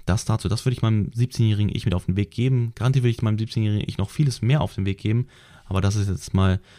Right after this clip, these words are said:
so, was mir im Moment gerade so in den Sinn kam, was ich sage, boah, okay, wenn ich das früher so gewusst hätte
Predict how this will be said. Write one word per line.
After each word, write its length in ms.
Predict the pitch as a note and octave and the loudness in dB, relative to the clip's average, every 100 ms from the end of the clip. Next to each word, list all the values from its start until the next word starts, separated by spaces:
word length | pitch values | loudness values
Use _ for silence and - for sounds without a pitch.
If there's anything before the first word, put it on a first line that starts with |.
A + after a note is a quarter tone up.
| - | -16
so, 140 | - F#2 | -4 -2
was 140 | - | 2
mir 180 | F#2 D#2+ | 2 2
im 80 | F#2 | 2
Moment 280 | F2+ F#2+ | 2 2
gerade 220 | F#2+ F#2 F2+ | 0 0 2
so 80 | |
in 60 | F#2 | 2
den 100 | F2+ | 2
Sinn 200 | F#2+ G2 | 2 0
kam, 420 | - F2+ F2+ F2 - - _ _ - - _ _ - | 0 0 0 0 -4 -20 _ _ -20 -20 _ _ -16
was 280 | - D#2 D#2 | -4 -2 -2
ich 80 | - | 0
sage, 300 | D#2+ D#2+ D#2 D2 | 2 4 2 0
boah, 260 | C#2 A#1 - | -4 -4 -6
okay, 300 | - - - - | -4 -4 -4 -8
wenn 100 | - | -8
ich 80 | F2+ | -4
das 180 | F2 F2 | -2 -2
früher 300 | - F2+ E2 | 0 2 4
so 100 | E2 | 2
gewusst 340 | E2 F2 - | 0 0 -2
hätte 340 | F2 - E2+ | -4 -2 0